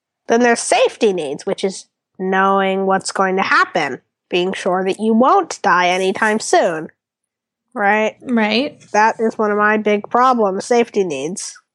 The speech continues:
Speaker 1: because I build plans of what I'm going to do, and then if one of the elements in the plan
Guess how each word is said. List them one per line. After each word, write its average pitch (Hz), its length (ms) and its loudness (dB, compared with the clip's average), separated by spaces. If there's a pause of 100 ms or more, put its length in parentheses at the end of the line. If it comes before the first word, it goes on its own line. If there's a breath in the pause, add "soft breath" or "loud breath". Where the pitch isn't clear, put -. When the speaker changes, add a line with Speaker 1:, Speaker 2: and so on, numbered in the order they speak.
(180)
Speaker 1:
because 214 280 0 (120)
I 240 120 2
build 302 340 0 (580)
plans 226 520 0
of 190 140 -8
what 214 140 0
I'm 214 160 -2
going 214 260 -2
to 214 100 -4
do, 214 120 0
and 185 360 0
then 185 120 -4
if 190 100 -6 (280)
one 240 240 2
of 285 80 2
the 254 200 0
elements 254 400 2
in 208 80 -8
the 196 60 -6
plan 226 560 0